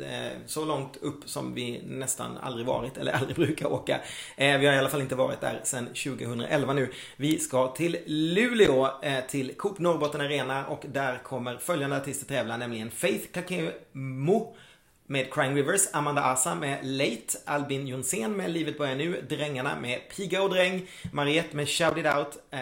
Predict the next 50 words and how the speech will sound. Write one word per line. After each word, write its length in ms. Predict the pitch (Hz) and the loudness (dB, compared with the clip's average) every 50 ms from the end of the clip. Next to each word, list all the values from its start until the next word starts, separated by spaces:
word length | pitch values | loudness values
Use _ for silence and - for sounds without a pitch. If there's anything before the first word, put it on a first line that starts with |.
| - - | -4 -2
Anis 200 | 147 180 196 180 | -2 -2 -2 -2
Don 140 | - 196 185 | -2 -2 -2
Demina 320 | 175 175 180 175 165 165 160 | -2 -2 -2 -2 -2 -4 -2
med 260 | 151 143 139 - 135 113 | -2 -4 -4 -4 -6 -6
Vem 220 | 135 135 131 143 | -6 -4 -4 -4
är 180 | 139 131 120 120 | -6 -6 -6 -6
som 240 | - 139 123 - | -8 -10 -10 -6
oss 320 | - 214 220 220 - - - - - - | -6 -6 -4 -6 -6 -8 -12 -18 -20 -14
och 260 | - - - - 214 | -6 -4 -2 -2 0
Mohombi 500 | 214 202 165 160 139 135 131 143 143 - 143 | 0 0 0 0 0 0 -2 -2 -2 -2 -4
med 180 | 139 135 127 - - 120 117 113 107 120 | -6 -6 -6 -8 -10 -14 -14 -10 -6 -2
Winners. 580 | 160 196 180 135 117 - 113 - - - - - - - - - - - - - - - - _ _ _ _ - | -2 -2 -2 -2 -6 -6 -6 -4 -4 -4 -4 -6 -14 -20 -20 -20 -20 -20 -20 -20 -20 -20 -20 _ _ _ _ -4
Eh, 400 | - 165 160 160 160 156 151 - | 0 2 4 4 4 4 4 0
och 200 | 190 180 180 - - - - - | -2 -4 -4 -6 -12 -18 -20 -10
jag 300 | 208 202 208 208 214 - | -4 0 2 2 2 2
får 80 | 208 208 | 2 2
väl 80 | 208 | 6
börja 140 | 185 190 170 | 8 8 8
med 80 | 160 160 | 8 6
min 120 | 160 156 | 2 4
magkänsla 440 | 160 165 147 147 160 160 151 - 175 | 4 2 2 2 -2 -4 -2 -2 0
här. 160 | 151 135 135 | 0 0 2
Jag 140 | 165 180 190 | 2 2 2
är 40 | 190 165 | 4 2
ju 100 | 147 143 | 2 0
väldigt 520 | 131 - 165 160 143 113 - 165 170 - | 0 0 0 0 0 0 -2 -4 -2 -2
skeptisk 580 | - - - 185 185 - - - 104 104 - - | -4 -2 -2 -4 -4 -6 -8 -6 -6 -6 -4 -4
till 80 | 143 | -4
att 60 | 135 135 | -4 -4
åka 80 | - | -2
till 160 | - - - - | -2 -2 0 0
Luleå, 320 | - - 240 262 156 147 | -2 -2 0 0 2 2
det 120 | 143 151 147 | 2 0 -2
vet 220 | 143 139 139 - | -4 -4 -6 -4
ju 220 | 143 135 139 143 - 120 | -4 -6 -6 -6 -6 -4
du, 240 | 143 160 185 208 208 | -2 -2 0 -2 -2
men 120 | 190 175 175 | -2 -2 -4
det 60 | 175 | -4
kanske 220 | 175 170 156 160 165 | -6 -8 -12 -12 -12
inte 140 | 139 139 | -10 -10
någon 120 | 131 131 135 | -10 -8 -8
annan 220 | 135 131 131 135 | -6 -6 -6 -4
vet. 200 | 139 131 - - | -4 -6 -6 -6
Men 120 | 147 147 147 | -4 -2 0
jag 300 | 147 143 143 143 143 - | 0 0 0 -2 -4 -6
tycker 160 | 160 151 135 | -8 -8 -8
att 60 | 127 | -8
det 60 | 143 | -8
är 40 | 135 | -8
så 160 | - 139 135 | -6 -6 -8